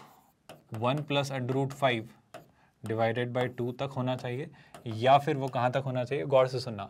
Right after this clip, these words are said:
या फिर वो कहाँ तक होना चाहिए? वो मैं एक सेकंड देख लेता हूँ बीटा की वैल्यू। बीटा की वैल्यू कितनी है? under root five minus one, है ना? बीटा की वैल्यू कितनी है भाई? बीटा की वैल्यू है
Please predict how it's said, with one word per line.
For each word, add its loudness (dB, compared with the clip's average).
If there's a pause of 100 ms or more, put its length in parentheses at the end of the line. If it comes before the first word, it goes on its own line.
या -2
फिर -4
वो -2
कहाँ -6
तक -6
होना -6
चाहिए? -8 (440)
वो 0 (1800)
मैं -2
एक -4
सेकंड -2
देख 0
लेता 0
हूँ -2
बीटा -2
की -2
वैल्यू। -2
बीटा 2
की 0
वैल्यू 0
कितनी -6
है? -4
under 4
root 4
five 6
minus 0
one, -4
है -6
ना? -4 (240)
बीटा -4
की -4
वैल्यू -4
कितनी -10
है -6
भाई? -6 (140)
बीटा 2
की 0
वैल्यू 2
है -8